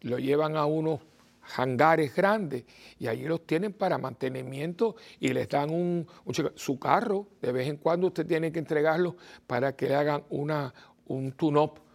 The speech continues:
u-, u-, le, le, le, le cambien de todo, ¿no? Le, el aceite, las gomas y todo. ¿Cuándo usted se usa, cuándo usted hizo ese último chequeo?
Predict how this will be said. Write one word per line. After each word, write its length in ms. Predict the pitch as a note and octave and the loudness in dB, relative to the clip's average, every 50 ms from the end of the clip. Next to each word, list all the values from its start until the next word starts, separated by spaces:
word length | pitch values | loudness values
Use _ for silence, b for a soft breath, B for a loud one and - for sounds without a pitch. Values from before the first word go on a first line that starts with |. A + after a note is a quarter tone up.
| b b b b _ - | b b b b _ -16
u-, 300 | - - - - - - - | -14 -14 -10 -10 -12 -10 -8
u-, 80 | - - | -8 -6
le, 200 | - B2 B2 - | -4 -4 -4 -4
le, 240 | D3 - - - | -4 -4 -6 -6
le, 220 | - C3+ A#2+ A#2 - - - - - - - - | -6 -8 -10 -10 -10 -14 -20 -20 -20 -18 -12 -10
le 120 | A#2 A#2 | -10 -8
cambien 400 | - - - C#3+ C3+ D#3 D#3+ C#3+ | -6 -4 -4 -2 0 0 0 -2
de 120 | C3+ B2 A#2+ | -4 -6 -4
todo, 360 | - D#3 F#3 G#3+ G#3+ D#3+ - | -2 0 0 0 0 -4 -6
¿no? 160 | D3 F#3 A#3 _ B B B B B - | -8 -10 -12 _ B B B B B -6
Le, 120 | - - | -6 -6
el 320 | - - B2 A#2+ C3 B2 - | -4 -2 -4 -4 -4 -4 -6
aceite, 680 | A2+ - - - - C#3 D3 D#3+ E3+ D#3+ - - - | -8 -10 -8 -4 0 2 2 2 2 -2 -2 -6 -6
las 180 | A#2 A2+ G2 - | -6 -6 -8 -6
gomas 400 | A#2+ C3+ D3 D#3+ D3+ C#3 B2+ G#2+ | -2 0 0 0 0 -2 -4 -6
y 60 | A2 - | -8 -6
todo. 280 | - B2+ A#2+ A#2 - b b b b b b b b b b b b _ _ _ - | -2 -2 -2 -2 -4 b b b b b b b b b b b b _ _ _ -8
¿Cuándo 340 | - D3 F3 F#3+ G#3 A3+ A3 | -2 0 0 0 2 0 -2
usted 240 | G#3 - - G3+ | -2 0 -2 -2
se 140 | G3 - G3+ | 0 0 -2
usa, 320 | G#3+ G3 - - F#3+ F#3+ - - - | -2 -2 -2 -2 -4 -4 -4 -4 0
cuándo 240 | E3+ E3+ F3+ G3 | 0 0 2 0
usted 200 | F#3+ - - F#3+ | -2 0 0 0
hizo 260 | F#3+ F3+ - - G3+ F#3 | 0 0 0 -2 -2 -2
ese 180 | - - F#3 | 0 -2 -2
último 520 | F3 F3+ F#3 F#3 F3+ - F#3+ F3+ F3 F3+ D#3+ | -2 -2 -4 -4 -4 -4 -4 -4 -2 -4 -6
chequeo? 520 | - - E3+ D#3+ - F3+ F#3 F3+ C#3+ A2 | -6 -8 -10 -8 -6 -6 -6 -6 -6 -10